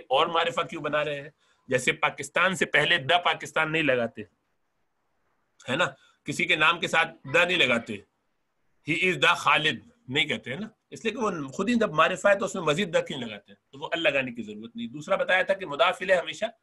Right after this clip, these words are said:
मजरूर हालत में होता है। अब आपको खाली ये कहा था कि आपको पता नहीं मजरूर हालत, को फिक्र ना करें, बस आप याद कर लें मजरूर हालत, कि म-, मजरूर हालत में है मुदाफ इलैह,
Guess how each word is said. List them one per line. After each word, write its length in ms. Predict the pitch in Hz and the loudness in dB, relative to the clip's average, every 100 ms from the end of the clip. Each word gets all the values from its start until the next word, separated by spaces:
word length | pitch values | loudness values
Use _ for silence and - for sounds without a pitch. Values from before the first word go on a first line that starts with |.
| _ _ _ - | _ _ _ -6
मजरूर 600 | 147 156 160 185 220 196 | -2 0 -2 -4 -4 -2
हालत 300 | 147 143 - | -2 -2 -6
में 60 | 127 | -10
होता 240 | 107 110 | -10 -8
है। 60 | 113 | -4
अब 80 | 131 | 0
आपको 240 | 139 170 | 0 -2
खाली 200 | 160 170 | -6 -6
ये 60 | 170 | -4
कहा 140 | 165 | -4
था 120 | 175 | -2
कि 100 | 175 | -4
आपको 300 | 170 160 - | -6 -6 -12
पता 280 | 170 151 180 | -14 -6 -6
नहीं 140 | 185 | -6
मजरूर 340 | 180 165 170 175 | -8 -10 -8 -8
हालत, 220 | 170 185 | -8 -8
को 100 | 185 | -14
फिक्र 260 | 165 - 180 | -14 -10 -8
ना 100 | 180 | -8
करें, 220 | 190 196 | -8 -8
बस 120 | 180 | -6
आप 100 | - 156 | -6 0
याद 240 | 151 147 | -2 -2
कर 60 | 113 | -8
लें 140 | 104 | -16
मजरूर 320 | 104 101 104 101 | -18 -20 -20 -20
हालत, 220 | 90 _ _ | -20 _ _
कि 100 | 160 | -12
म-, 260 | 147 127 131 | -8 -4 -2
मजरूर 380 | 127 123 147 127 | -4 -6 -8 -8
हालत 220 | 104 104 | -10 -14
में 100 | 98 | -20
है 140 | 95 - _ _ _ _ _ _ _ _ _ _ | -20 -20 _ _ _ _ _ _ _ _ _ _
मुदाफ 320 | 127 113 110 | -6 -4 -4
इलैह, 160 | 101 95 | -10 -16